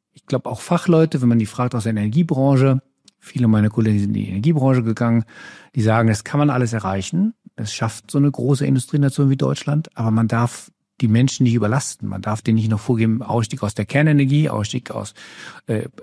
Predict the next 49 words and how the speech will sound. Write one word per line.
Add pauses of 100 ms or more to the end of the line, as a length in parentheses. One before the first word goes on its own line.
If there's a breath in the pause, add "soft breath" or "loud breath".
(120)
Kohle,
okay,
das
sind
die
großen
Ziele. (680 soft breath)
Aber
wie
diese
Ziele
erreicht
werden,
das
muss
man
der
Wirtschaft
schon
selber
überlassen.
Dann
nicht
noch
vorgeben,
das
müsst
ihr
aber
erreichen
mit
so
und
so
viel
tausend
oder
hunderttausend,
äh,
Wärmepumpen, (480 loud breath)
mit
so
und
so
viel
Isolierung
und
so
weiter.